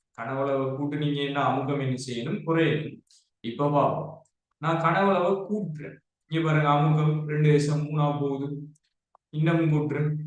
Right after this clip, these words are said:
ரெண்டா போகுது. அப்ப நான் கனவளவை கூட்ட கூட்ட அமுக்கம் என்ன செய்யும்? குறையும். அதாவது நேர்மாறு வீத சமம்.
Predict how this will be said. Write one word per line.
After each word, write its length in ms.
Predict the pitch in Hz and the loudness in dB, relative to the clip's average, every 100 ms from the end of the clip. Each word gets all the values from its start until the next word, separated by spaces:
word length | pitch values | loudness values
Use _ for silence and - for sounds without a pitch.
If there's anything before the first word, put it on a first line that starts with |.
| - 147 | -6 0
ரெண்டா 300 | 156 151 147 147 | 2 6 6 6
போகுது. 300 | 143 139 151 - - - - _ _ - | 4 2 -2 -4 -6 -12 -20 _ _ -16
அப்ப 120 | 107 | -10
நான் 220 | 113 113 - | -6 -6 0
கனவளவை 520 | 151 - 226 226 226 226 | 2 2 2 2 2 2
கூட்ட 240 | 220 202 202 185 | -2 -2 0 0
கூட்ட 180 | 170 170 220 | 0 0 2
அமுக்கம் 420 | 170 175 190 185 | 2 0 -4 -4
என்ன 140 | 180 | -6
செய்யும்? 360 | 170 170 - 98 _ _ | -6 -6 -6 -8 _ _
குறையும். 420 | 131 127 127 135 131 120 | -6 -2 -2 -4 -6 -6
அதாவது 340 | 117 113 110 - | 0 0 0 -2
நேர்மாறு 600 | 151 170 180 170 165 175 214 | 0 0 0 0 0 0 -2
வீத 280 | 202 - 185 - | -6 -8 -6 -6
சமம். 260 | - - | -8 -14